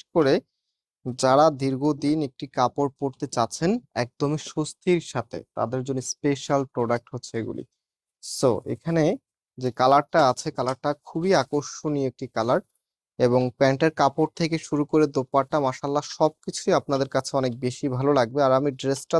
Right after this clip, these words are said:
দেখাতে দেখাতে অর্ডারের প্রসেস এবং কিভাবে আপনারা আমাদের শোরুমে ভিজিট করবেন এবং পাইকারিতে কত পিস নিলে নিতে পারবেন এবং খুচরা প্রাইস কত সবকিছু বলে দিব। So, first of all, এটা হচ্ছে কামিজটা, just have a look, কালার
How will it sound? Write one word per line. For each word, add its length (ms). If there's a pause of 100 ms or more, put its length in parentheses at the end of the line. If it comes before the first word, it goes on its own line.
দেখাতে 280 (100)
দেখাতে 320 (580)
অর্ডারের 400
প্রসেস 480 (180)
এবং 200
কিভাবে 320
আপনারা 300
আমাদের 260
শোরুমে 360
ভিজিট 360 (120)
করবেন 300 (440)
এবং 100 (120)
পাইকারিতে 460 (100)
কত 120 (120)
পিস 140 (120)
নিলে 260
নিতে 240
পারবেন 360 (520)
এবং 260
খুচরা 380
প্রাইস 320 (120)
কত 120 (180)
সবকিছু 500
বলে 240
দিব। 180 (560)
So, 80 (160)
first 320
of 100
all, 180 (120)
এটা 240 (100)
হচ্ছে 340
কামিজটা, 480
just 280 (100)
have 140
a 120
look, 140 (100)
কালার 260